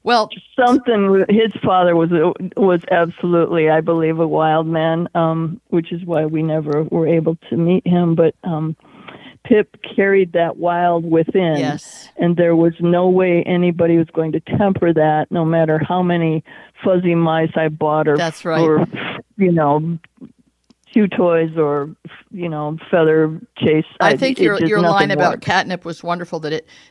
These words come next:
Speaker 1: that c-, catnip did for other cats what Pip woke up in the morning feeling like. You know, that was just who he was. Terry, we've run out of time, but it's, a, it's such a wonderful book and such a great conversation, and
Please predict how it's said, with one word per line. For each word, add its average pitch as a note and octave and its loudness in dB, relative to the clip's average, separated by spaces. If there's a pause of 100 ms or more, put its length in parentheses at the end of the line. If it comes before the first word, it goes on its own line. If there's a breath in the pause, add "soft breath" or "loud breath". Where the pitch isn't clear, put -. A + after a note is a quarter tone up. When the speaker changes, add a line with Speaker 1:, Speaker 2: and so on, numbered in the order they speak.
Speaker 1:
that E3+ 0 (280)
c-, A3+ -12
catnip G#3+ -6
did F#3 -8
for - -10
other G2 -6
cats - -10
what E3+ -10
Pip - -6 (340)
woke F#3 -4
up F#3 -6
in E3+ -10
the F3 0
morning E3+ -6
feeling F#3 -10
like. - -12
You E3 -12
know, E3 -8
that E3 -8
was E3+ -12
just - -14
who E3+ -10
he F3 -10
was. D#3 -4 (520 loud breath)
Terry, A#3+ 2
we've G#3+ -6
run A#3 0
out G3+ -2
of F#3+ -12
time, E3 -6
but E3+ -4 (220)
it's, F#3+ -8
a, - -6
it's - -14
such C4+ -2
a B3+ -4
wonderful F3+ -8
book D#3 -6
and D#3+ -10
such - -10
a G3 -6
great E3+ -8
conversation, D#3+ -8
and D3 -8